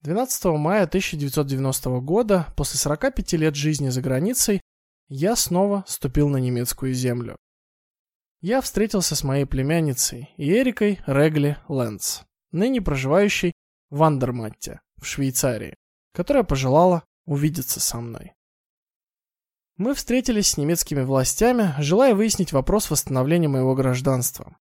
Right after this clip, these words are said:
Они не сразу поняли, что я не литовец, желающий стать немецким гражданином,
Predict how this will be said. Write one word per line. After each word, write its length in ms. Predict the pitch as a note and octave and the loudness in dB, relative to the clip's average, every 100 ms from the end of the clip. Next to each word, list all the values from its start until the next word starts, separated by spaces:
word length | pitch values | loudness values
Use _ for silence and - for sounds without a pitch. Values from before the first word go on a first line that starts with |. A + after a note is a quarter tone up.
| _ _ _ _ _ _ _ _ | _ _ _ _ _ _ _ _
Они 240 | D3+ G#3 | 2 2
не 100 | A#3 | 4
сразу 380 | A3 B3 A3+ D3 | 2 4 4 4
поняли, 520 | - F#3 A3+ F3+ B2+ - _ _ _ | 2 2 4 2 0 -4 _ _ _
что 180 | - D3+ | -4 2
я 160 | D#3 | 4
не 140 | D#3+ D#3+ | 4 4
литовец, 680 | E3+ - D#3 G#2+ - - - _ _ | 2 4 2 2 -4 -10 -10 _ _
желающий 500 | B2+ C3 F#3 G3 D3 | -2 4 4 4 0
стать 240 | - D3 C#3+ | 0 0 0
немецким 480 | B2+ B2+ - C3 | -2 -2 -2 -4
гражданином, 680 | B2+ C3+ C3+ D3 D3 A2 | -2 -2 0 0 0 -2